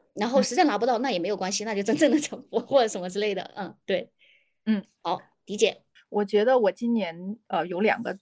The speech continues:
Speaker 2: 词，就是刚才晶晶提这个问题的时候是最先到我的头脑里面的，一个是落地，一个是成人。就是，是，是什么意思呢？就是我觉得我在今年终于明白了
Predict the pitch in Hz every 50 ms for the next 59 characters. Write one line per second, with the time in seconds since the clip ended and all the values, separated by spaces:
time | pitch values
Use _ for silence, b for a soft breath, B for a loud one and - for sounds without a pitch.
0 | _ - - - - - - 170 165 170 190 202 202 - - 262 - _ _ _
1 | _ _ _ _ - - 214 214 - 208 220 226 233 233 226 - 262 254 277 285
2 | 285 - 202 196 247 247 214 226 208 196 - 185 175 185 - 185 160 - 196 202
3 | 190 180 - - 233 220 - 233 226 233 220 196 156 - - 110 - - - 156
4 | 180 165 160 180 196 117 113 - 170 165 147 165 175 196 208 226 226 233 233 240
5 | 269 233 - 240 247 240 196 - _ b b b b b b b b b b -
6 | - 196 202 165 - 202 - - - - 175 190 - 196 147 151 165 202 - _
7 | B B B B B B - 254 240 226 - 220 202 196 175 - 196 196 - -
8 | - - - - 208 - - - 226 220 - 175 190 220 254 285 269 233 - -
9 | 208 202 190 190 202 240 240 240 233 - 226 202 190 185 185 180 - 202 196 196
10 | 233 233 233 - _ _ _ _ _ _ _ _ _ - 208 214 208 285 277 277
11 | - 330 339 302 240 185 196 214 - 254 254 240 202 175 175 175 190 185 165 160
12 | 185 202 233 220 202 185 170 156 -